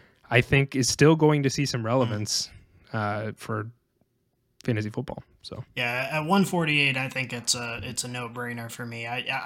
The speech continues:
Speaker 2: I want him on my team. Uh, you, you definitely don't wanna rely on him, but, um, you know, he's, he's what, twenty-nine years old now. Um, he ranked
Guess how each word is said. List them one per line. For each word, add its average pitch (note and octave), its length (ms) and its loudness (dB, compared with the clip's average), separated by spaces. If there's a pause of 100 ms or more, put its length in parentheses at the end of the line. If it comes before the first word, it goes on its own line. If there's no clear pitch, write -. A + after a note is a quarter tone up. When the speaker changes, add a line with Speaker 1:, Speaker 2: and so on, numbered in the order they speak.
Speaker 2:
I - 20 -2
want D3 260 -2
him C#3+ 180 -2
on C3 120 -2
my B2 140 -6
team. B2 420 -6 (400)
Uh, A#2 60 -2
you, C3+ 340 -2
you D3 80 -4
definitely F3 300 2
don't D#3+ 140 0
wanna D#3 120 -4
rely C3 400 -2
on C#3 140 -2
him, C#3 240 0
but, A#2 260 -8 (380)
um, A#2 420 -4 (120)
you D#3 140 -4
know, C3+ 80 -8
he's, D#3 440 2
he's C#3+ 280 0
what, B2+ 240 -4 (280)
twenty-nine D#3 480 0
years C#3 240 0
old B2 220 -6
now. C3 320 -4 (340)
Um, A#2 320 -2
he F#3 680 2 (560)
ranked D#3 440 0